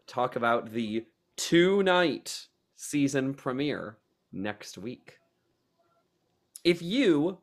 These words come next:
are as excited as we are for this, make sure you give us a five-star rating on Apple Podcasts,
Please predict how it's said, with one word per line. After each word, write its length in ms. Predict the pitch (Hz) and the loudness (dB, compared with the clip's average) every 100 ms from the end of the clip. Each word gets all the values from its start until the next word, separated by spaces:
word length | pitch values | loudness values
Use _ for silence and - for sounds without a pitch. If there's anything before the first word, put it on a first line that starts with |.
| _ | _
are 240 | 147 147 131 | 0 0 2
as 200 | 139 143 | 2 2
excited 460 | 147 - 156 139 127 | 0 2 4 4 2
as 160 | 120 117 | 0 0
we 260 | 131 185 | -2 2
are 300 | 139 92 92 | 2 2 -4
for 200 | - 127 | -2 -2
this, 360 | 110 120 - - _ | 2 0 -2 -14 _
make 260 | 160 226 - | -8 -6 -6
sure 180 | 143 | -4
you 140 | 123 123 | -4 -4
give 140 | 147 220 | -6 -6
us 80 | |
a 80 | 349 | -6
five-star 640 | 359 - 117 143 - 175 | -8 -4 -2 -2 -2 -2
rating 400 | 214 131 117 131 - | 0 -2 -2 -4 -6
on 140 | 202 | -4
Apple 240 | 165 151 220 | -4 -4 -4
Podcasts, 840 | 160 123 - 131 131 202 - - | -2 -2 -2 -2 -2 -4 -14 -20